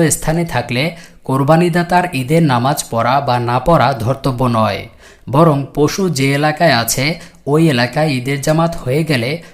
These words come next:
পশু জবাই করা যাবে। কোরবানির পশুর হাড় বিক্রি।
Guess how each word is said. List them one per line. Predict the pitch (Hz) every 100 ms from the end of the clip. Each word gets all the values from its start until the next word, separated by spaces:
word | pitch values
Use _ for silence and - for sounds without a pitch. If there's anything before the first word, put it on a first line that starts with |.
| -
পশু | - 143 196
জবাই | 180 135 135 135
করা | 135 127
যাবে। | 120 117 113 107 98 - - _ - - - _ _ _ _ _ - _ _ _ _
কোরবানির | - 156 160 185 202
পশুর | - 135 - 175
হাড় | 107 139 135
বিক্রি। | 123 117 123 110